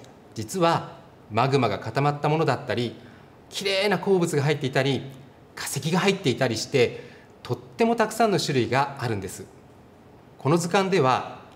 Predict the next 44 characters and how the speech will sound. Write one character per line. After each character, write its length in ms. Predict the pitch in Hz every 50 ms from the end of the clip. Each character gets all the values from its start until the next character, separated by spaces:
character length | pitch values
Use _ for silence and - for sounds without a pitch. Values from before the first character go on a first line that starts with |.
| -
い 120 | 107 104 110
ろ 140 | 147 170
い 60 | 180 175
ろ 80 | 185
な 100 | 175 175
石 240 | 170 170 170 - 180
を 60 | 139
載 100 | 113 104
せ 140 | - 139 120
て 100 | - 127
い 60 | 120
る 80 | 123 123
の 80 | 110
で 100 | 92 95
す 140 | - - 87
が、 260 | 95 110 104 - - - - - - - - - -
こ 140 | - - 113
の 80 | 127 135
図 100 | 131 135
鑑 180 | - 147 139
を 40 | 139
読 200 | 143 151 139 110
む 60 | -
と 320 | - 139 120 107 - - - - - - - - - -
石 280 | - - - - 196
の 100 | 202 202
見 160 | 196 190 180
方 240 | 180 180 185 208 202
が 80 | 175 151
わ 100 | 123 107
か 120 | - 131
る 80 | 117 110
よ 60 | 98
う 20 |
に 60 | 87 85
な 60 | 82
り 60 | 85
ま 80 | 85 92
す。 180 | - - - - - - - - - - - - - - - - - -
身 120 | 107 113 120
近 280 | 135 147 147 - 196
な 100 | 180 175
石 240 | 175 170 175 - 170
が 380 | 147 147 143 123 - - -